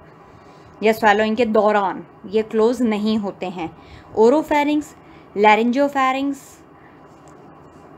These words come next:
cannot be closed off from each other, एक दूसरे से भी क्लोज नहीं होते, क्योंकि दोनों की सर्विस क्या है? रेस्पिरेटरी और डाइजेस्टिव फंक्शन।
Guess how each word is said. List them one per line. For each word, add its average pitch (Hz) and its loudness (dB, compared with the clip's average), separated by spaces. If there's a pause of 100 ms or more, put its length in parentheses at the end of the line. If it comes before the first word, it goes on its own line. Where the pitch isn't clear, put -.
(320)
cannot 302 4
be 392 4
closed 302 -2
off 311 0 (140)
from 220 2
each 202 -10
other, 220 -2
एक 175 -12
दूसरे 208 -4
से 220 -4
भी 226 -2
क्लोज 233 0
नहीं 226 -2
होते, 220 -6 (460)
क्योंकि 240 -2
दोनों 226 4
की 277 -2
सर्विस 247 -2
क्या 277 -2
है? 302 -6 (580)
रेस्पिरेटरी 220 0 (160)
और 233 0
डाइजेस्टिव 196 -4
फंक्शन। 208 -4